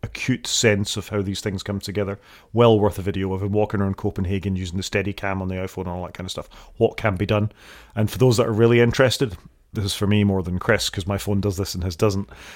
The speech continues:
is this Apple lut, L U T, color correction thing, which is, I can't even remember what the acronym stands for, but basically you can apply your own color corrections to the video that's coming straight out of the phone, and that's hugely powerful if you're a pro cinematographer, and he goes through what that looks like.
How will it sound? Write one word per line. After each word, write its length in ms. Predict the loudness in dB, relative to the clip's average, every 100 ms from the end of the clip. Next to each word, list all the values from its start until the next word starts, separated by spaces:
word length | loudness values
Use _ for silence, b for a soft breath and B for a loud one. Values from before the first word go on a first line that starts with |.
| B
is 120 | -2
this 100 | 0
Apple 460 | 4 2 4 0 0
lut, 460 | 2 4 4 0 -8 0
L 180 | 2
U 200 | 4 0
T, 420 | -4 -4 -2 -4 -8 _
color 240 | -4 0 0
correction 460 | 2 0 2 -4
thing, 340 | -2 -2 -2 -6
which 220 | -8 -6
is, 280 | -6 -6 -6 -10
I 60 | -4
can't 180 | -2
even 120 | 0 -2
remember 240 | -2 -2
what 60 | -4
the 60 |
acronym 320 | -4 -2 -6
stands 260 | -4 -6 -8
for, 200 | -8 -10 B B B
but 100 | 0
basically 360 | 2 2 4 2
you 60 |
can 120 | 4
apply 300 | -2 6 6
your 220 | 8 6 4
own 240 | 4 2
color 300 | 2 4 4
corrections 640 | 2 0 0 0 -2 -2 -2
to 120 | -4
the 80 | -4
video 500 | -4 -4 0 2 0
that's 160 | -2
coming 240 | -4 -4 -4
straight 280 | 0 0
out 100 | 0
of 60 | -2
the 60 | -6
phone, 320 | -2 -2 -2 _ B B B -2
and 140 | 4
that's 240 | 4 4
hugely 320 | 2 2 2 0
powerful 440 | 2 2 0 -2
if 80 | 0
you're 180 | -2 -2
a 40 |
pro 180 | -2 -2
cinematographer, 640 | 0 -2 -2 -2 -4 -6 -10 B B B
and 140 | 2
he 60 | 2
goes 300 | 4 2 2
through 360 | 0 2 4 6
what 240 | 4 2
that 180 | 0 0
looks 260 | -2 -2
like. 240 | -2 -2